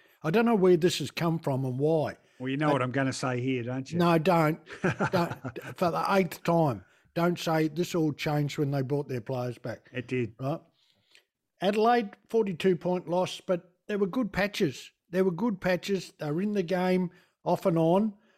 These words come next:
Speaker 1: Um, I hope they get Rochelle back and Taylor Walker because that gives them an extra bite up forward. Dawson and Brodie Smith have been excellent. And, and Riley O'Brien came back to form.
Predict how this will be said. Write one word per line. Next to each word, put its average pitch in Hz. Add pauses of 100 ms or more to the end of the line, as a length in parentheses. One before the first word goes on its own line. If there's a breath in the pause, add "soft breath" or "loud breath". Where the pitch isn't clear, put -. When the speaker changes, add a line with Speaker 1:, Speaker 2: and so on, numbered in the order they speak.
(200 soft breath)
Speaker 1:
Um, 156 (180)
I 156
hope 208
they 196
get 180
Rochelle 165
back 160 (440 soft breath)
and 151
Taylor 165
Walker 151
because 156
that 202
gives 165
them 147
an 156
extra 156
bite 147
up 135
forward. 147 (440 soft breath)
Dawson 202
and 170
Brodie 170
Smith 165
have 156
been 147
excellent. 175 (360 soft breath)
And, 175
and 180
Riley 220
O'Brien 156
came 160
back 143
to 131
form. 160